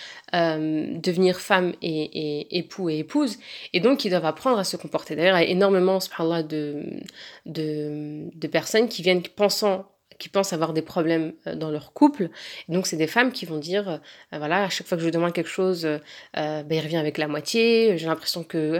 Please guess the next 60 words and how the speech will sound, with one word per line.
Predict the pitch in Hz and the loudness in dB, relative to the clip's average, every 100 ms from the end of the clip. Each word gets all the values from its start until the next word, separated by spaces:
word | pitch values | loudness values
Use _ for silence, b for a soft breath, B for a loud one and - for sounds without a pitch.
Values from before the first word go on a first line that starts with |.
| 170 | -2
quand | 170 | -6
je | 160 | -4
lui | 170 | 0
parle, | 185 175 | 0 0
il | 156 | -2
est | 143 | -2
ailleurs, | 151 180 214 226 226 B B B - | 2 4 6 6 2 B B B -2
euh, | 160 | 0
il | 165 | 0
m'écoute | 165 165 156 | -2 0 2
jamais, | 160 202 220 220 | 4 8 8 6
il | 160 | 2
a | |
pas | 151 151 | 0 -4
de | |
patience, | - 170 226 220 196 | -4 -2 0 0 -2
à | |
chaque | - | -4
fois | 170 | -4
il | |
dit | 160 | -4
que | 160 | -8
je | |
lui | 151 | -8
fais | 165 | -4
mal | 151 | -2
à | 151 | 0
la | |
tête, | 165 226 226 214 | 4 6 6 2
les | 170 | -2
enfants, | 165 - 180 | -4 -2 -2
il | 165 | -2
a | |
pas | 147 147 | -4 -8
de | |
patience | 160 165 190 180 | -6 -4 -4 -6
pour, | - 160 156 | -10 -4 -4
euh, | 147 B B B B B B _ | -4 B B B B B B _
il | 180 180 | 2 4
arrive | 180 175 | 4 8
pas | 208 | 6
à | |
écouter | 185 180 180 | 6 4 4
les | 165 | 4
enfants, | 165 165 226 226 | 0 0 4 6
le | 202 | 4
bruit | 175 175 | 2 0
des | 165 | 0
enfants, | 165 175 | 0 -2
ça | 175 160 | -6 -2
le | |
dérange, | 156 185 196 180 | 2 2 2 0
et | |
cetera, | - 165 156 | -6 -4 -4
et | 170 | -6
cetera. | - 165 175 233 B B B - | -6 2 6 4 B B B 0
Et | 190 190 | 2 4
quand, | 208 190 - | 2 2 0
euh, | 165 156 - | 0 0 -2
euh, | - - 65 50 50 | -4 -4 -4 -6 -10